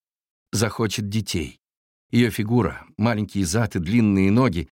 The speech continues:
этого не перенесёт. Или перенесёт хуже, чем фигура Кэтлин. Та хотя бы была высокой. И крошка Мо выпивала. Часто.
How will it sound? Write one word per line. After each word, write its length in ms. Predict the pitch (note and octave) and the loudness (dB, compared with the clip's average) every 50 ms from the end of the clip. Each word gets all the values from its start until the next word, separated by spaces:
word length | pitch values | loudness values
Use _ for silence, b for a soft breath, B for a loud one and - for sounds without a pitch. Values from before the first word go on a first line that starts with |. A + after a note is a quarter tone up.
| _ _ _ _ _ _ - | _ _ _ _ _ _ 0
этого 300 | - G#2+ G2 - G2 F#2 | 0 2 2 2 2 4
не 160 | G#2 A2+ A2+ | 4 4 4
перенесёт. 720 | F#2+ A#2+ A#2 A#2 A#2+ C3+ C3+ B2 - - D#3+ G2+ E2+ - _ _ _ _ _ _ _ _ | 2 2 2 4 4 4 4 4 2 0 -2 -2 -4 -8 _ _ _ _ _ _ _ _
Или 200 | - C#3 D3+ C3+ | 0 2 2 2
перенесёт 680 | B2 D3+ C#3+ C#3 D3+ D3+ C#3+ - - - E3+ D3+ - | 4 2 4 4 4 4 4 2 2 2 0 0 0
хуже, 400 | - - - - F#3 F3+ C3+ D#3+ | -6 -8 -2 0 2 2 2 0
чем 260 | D3+ - - F3+ D#3+ C#3+ | 0 0 2 2 2 2
фигура 440 | - - D3+ C#3 B2 B2+ B2+ B2 | 0 -2 -2 0 2 2 2 2
Кэтлин. 540 | A2+ - - F#2+ E2+ - - - B1 - - _ _ _ _ _ _ _ _ _ | 0 0 -2 -2 -2 -4 -8 -12 -14 -14 -16 _ _ _ _ _ _ _ _ _
Та 160 | - F#2 F2+ F2+ | -4 -4 -2 -2
хотя 340 | - G#2+ G2 - - F2+ | -2 -2 -2 -2 -2 -2
бы 120 | F#2 F#2+ G2 | 0 0 0
была 260 | F2 F#2+ E2+ E2 G2 | 0 0 -2 0 0
высокой. 600 | G2 G2+ F#2+ - - A2+ A#2+ A#2 - G#2 - _ _ _ _ _ _ _ _ _ _ _ _ _ _ _ - | 0 0 0 0 0 0 -2 -2 -6 -10 -12 _ _ _ _ _ _ _ _ _ _ _ _ _ _ _ -2
И 80 | B2+ | -2
крошка 440 | - - G2+ G#2+ G#2+ G2+ - - G#2 | 0 0 2 0 0 0 -2 0 2
Мо 340 | F#2 F#2 F#2 F#2 F#2+ F#2+ F#2+ - _ _ _ - | 4 4 4 4 2 0 -2 -6 _ _ _ -10
выпивала. 760 | - G#2+ G2+ F#2+ - A2 G2+ F#2 F#2 D2+ C2+ B1+ A#1+ - - _ _ _ _ _ _ _ - | -4 -2 -2 -2 0 0 0 0 0 -2 -4 -6 -10 -14 -20 _ _ _ _ _ _ _ -6
Часто. 600 | - - F#2 F2 E2 E2 - - - B2+ - | -4 -2 -2 -2 -2 -2 -4 -6 -8 -12 -14